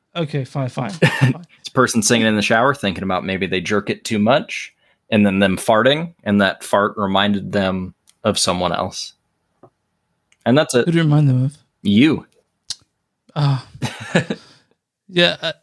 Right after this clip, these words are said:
Speaker 1: yeah. Pull the pud, like, pulling the pud is such an old, like, old guy term.
Speaker 2: Oh, yeah.
Speaker 1: For masturbating, it's, it's like
Speaker 2: And Les Claypool loves to use it. He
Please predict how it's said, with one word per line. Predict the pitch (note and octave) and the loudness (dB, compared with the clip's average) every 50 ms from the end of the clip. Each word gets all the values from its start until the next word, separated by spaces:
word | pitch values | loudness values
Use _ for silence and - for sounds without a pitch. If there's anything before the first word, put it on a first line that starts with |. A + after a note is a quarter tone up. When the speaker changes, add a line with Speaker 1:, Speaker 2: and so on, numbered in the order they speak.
| - | -8
Speaker 1:
yeah. | - G3+ F#3 F#3 F#3+ - - F#3+ F#3+ E3 D#3 - | -4 -2 0 0 0 -2 -4 -6 -6 -6 -6 0
Pull | - F#3 G#3 G3 | 4 4 4 4
the | F#3 D#3+ | 4 0
pud, | - - E3+ E3 E3+ F3+ F#3 E3+ - - | 2 2 4 4 4 4 2 -2 -6 -8
like, | - E3 E3+ D#3 D3+ D3 | -2 2 2 2 2 2
pulling | - F3 F3 E3 | 2 2 2 2
the | D#3 | 2
pud | D3 - D#3+ D3+ | 2 2 2 2
is | D3 - | 2 2
such | - D3+ C#3 - - | 0 -2 -4 -4 -6
an | E3 | -6
old, | D#3 D#3+ D#3 D#3 D#3 D#3 D3+ | -4 -2 -2 -2 -2 -2 -2
like, | E3 E3 E3 D3 C#3 - | 0 2 2 2 2 2
old | D#3+ D#3+ D#3+ D#3+ | 2 2 2 2
guy | D3+ D#3 D3+ D3 | 4 4 4 4
term. | C#3+ - D3+ D3 | 2 2 2 4
Speaker 2:
Oh, | C#3+ B2+ A#2 | 4 4 4
yeah. | G#2+ F#2+ F2+ E2+ F2 - _ _ _ | 4 2 -2 -4 -6 -8 _ _ _
Speaker 1:
For | _ E3 D#3 | _ 2 4
masturbating, | D3 C#3+ D3 D3 D3 E3 D#3 D#3 D#3 D#3+ E3 F3 E3+ E3 - _ _ _ _ | 4 6 6 4 4 4 4 6 6 6 4 2 0 -4 -8 _ _ _ _
it's, | - E3 D3 - F3 F3 E3+ - _ _ _ _ _ _ | -4 -2 -2 -2 -4 -6 -8 -10 _ _ _ _ _ _
it's | F3 D#3 C#3+ - | -4 -2 0 2
like | F3+ E3+ D#3 C#3+ - - | 4 4 4 2 0 0
Speaker 2:
And | C3 B2+ | 2 4
Les | D3+ G3 - | 4 2 2
Claypool | - D3+ E3+ G3+ - D#3 A#2 G2+ | 2 2 2 2 2 2 2 2
loves | G2 G2+ A#2 A#2+ - - | 2 0 0 0 -2 -6
to | - G2 | -6 -6
use | F#2 G2+ A2+ A2 G#2+ | -6 -6 -6 -6 -6
it. | F#2 F#2+ - _ _ _ _ _ _ _ _ _ _ _ _ _ _ _ _ | -8 -10 -12 _ _ _ _ _ _ _ _ _ _ _ _ _ _ _ _
He | - | -14